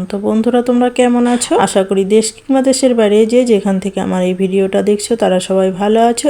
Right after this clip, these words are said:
এবং সুস্থ আছো। বন্ধুরা, আমরা প্রতিদিনের কাজগুলো যদি কিছু টিপস ফলো করে চলি, তাহলে কিন্তু সংসারে কিছুটা আয়ও হয় এবং নিজেদের জন্য কিছুটা সময়ও বের করতে পারি। তো বন্ধুরা, চলো তারই কিছু টিপস নিয়ে চলে এসেছি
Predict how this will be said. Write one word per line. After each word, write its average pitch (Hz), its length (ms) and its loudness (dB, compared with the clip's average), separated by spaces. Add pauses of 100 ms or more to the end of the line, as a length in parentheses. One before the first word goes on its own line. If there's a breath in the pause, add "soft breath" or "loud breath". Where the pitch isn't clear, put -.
এবং 190 260 0
সুস্থ 180 300 -8
আছো। 185 280 -4 (160)
বন্ধুরা, 226 360 4 (120)
আমরা 208 260 2
প্রতিদিনের 233 560 2 (100)
কাজগুলো 214 440 2
যদি 202 380 0
কিছু 214 300 -8
টিপস 233 280 -4 (100)
ফলো 208 220 2
করে 208 220 -2
চলি, 196 280 0 (120)
তাহলে 226 280 2
কিন্তু 233 360 -2
সংসারে 208 500 0
কিছুটা 226 480 -4
আয়ও 202 320 2
হয় 220 220 2 (160)
এবং 208 260 4
নিজেদের 220 440 2
জন্য 233 220 2
কিছুটা 240 380 -2
সময়ও 196 500 0
বের 175 180 0
করতে 175 320 -4
পারি। 175 240 -2 (120)
তো 208 60 0 (140)
বন্ধুরা, 240 340 2
চলো 214 260 0 (100)
তারই 214 240 2
কিছু 226 220 -4
টিপস 226 300 -4
নিয়ে 226 240 0
চলে 202 240 2
এসেছি 233 300 -2